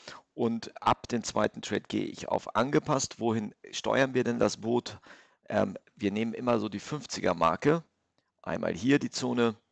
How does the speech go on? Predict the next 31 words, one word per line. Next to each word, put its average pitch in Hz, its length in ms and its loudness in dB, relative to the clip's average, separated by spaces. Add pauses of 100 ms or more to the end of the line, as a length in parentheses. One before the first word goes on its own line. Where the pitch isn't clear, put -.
(680)
und 123 280 0
heute 104 640 4 (560)
ist 107 260 0
es - 100 -6
die - 140 -12
Zone 104 480 -2
auch 87 180 -4
Daily 101 360 2
Pivot, 95 600 -2
ein - 600 -20
Stückchen - 400 -6
darunter. 82 580 0 (440)
Da 92 260 6
wollen 90 260 0
wir 85 140 -2
hingehen. 101 420 0
Das 87 160 2
heißt, 95 220 0
wenn 110 160 2
der 110 140 6
Kurs 110 400 0
nachher 92 360 -2
reinlaufen 87 540 0
sollte 92 640 0
hier, 123 580 4 (1700)
dann 90 260 0
geht's - 400 -6 (160)
dort - 260 0
oben 110 300 -8
hin 95 220 -6
oder 107 580 2